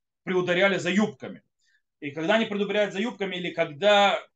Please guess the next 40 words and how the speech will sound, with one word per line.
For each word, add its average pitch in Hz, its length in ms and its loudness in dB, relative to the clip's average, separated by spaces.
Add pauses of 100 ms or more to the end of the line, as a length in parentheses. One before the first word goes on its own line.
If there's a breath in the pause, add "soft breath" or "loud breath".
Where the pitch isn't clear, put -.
(880)
скажем 165 360 -6
так, - 240 2
общество 185 520 4
ведет 170 380 -2
себя 165 500 -2
весьма 165 420 0
развязанно, 165 1040 0
и, 151 680 -4
да, 196 200 2
люди 175 220 -8
изменяют, 165 540 -6
и 160 60 -10
это 160 120 -10
как 165 120 -12
бы 139 60 -20
становится 185 480 -14 (240 soft breath)
чуть 185 180 -10
ли 185 80 -6
не 196 60 4
нормой 247 400 4
в 180 80 -4
обществе, 175 580 -8 (360)
то 165 80 -8
в 196 40 -2
этом 240 240 2
случае, 233 720 -4
э, 165 720 -4 (520)
вода 180 680 2
перестает 196 580 -4
проверять, 180 500 -2
потому 208 300 -6
что 202 140 -12
весь 214 380 -8
и 170 120 -14
вся 214 300 0
идея 180 280 -2
проверки 170 560 -4
водой 147 460 -6
этой, 208 220 -6
то - 60 -20